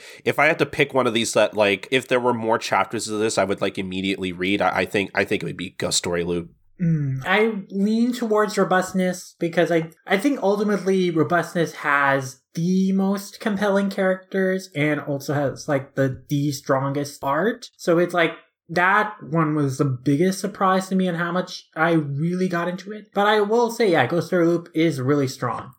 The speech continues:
Speaker 2: I generally think that these series all have their levels of appeal. I think that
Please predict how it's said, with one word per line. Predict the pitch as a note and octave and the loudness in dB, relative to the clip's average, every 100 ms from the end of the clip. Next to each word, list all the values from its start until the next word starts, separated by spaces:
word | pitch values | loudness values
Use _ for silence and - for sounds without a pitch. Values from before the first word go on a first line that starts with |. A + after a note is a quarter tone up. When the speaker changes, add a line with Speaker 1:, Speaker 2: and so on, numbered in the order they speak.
| _ | _
Speaker 2:
I | G#3 | -4
generally | A3+ - A3+ C4 C#4+ C#4 C4 B3 | -4 0 0 2 2 2 0 -2
think | - G#3+ G3 | -4 -4 -4
that | G3 F3+ E3 D#3+ - | 0 0 0 -2 0
these | B3 B3 | 0 2
series | D4 D4 - | 2 4 2
all | F3+ F#3 F#3+ | 0 2 2
have | D3+ E3 E3 D#3+ C#3+ - C#3 | 2 2 2 2 -2 -4 0
their | C#3+ C#3+ C3+ C3 B2 - | 2 4 2 0 -4 -6
levels | D#3 D3 C#3 B2+ | 0 0 0 0
of | C#3 | -2
appeal. | A#2+ - A#2 B2+ - | -2 -4 -10 -10 -4
I | D#3 | 0
think | D#3+ F3+ F3 E3 | 0 0 -2 0
that | E3 D3+ | 0 0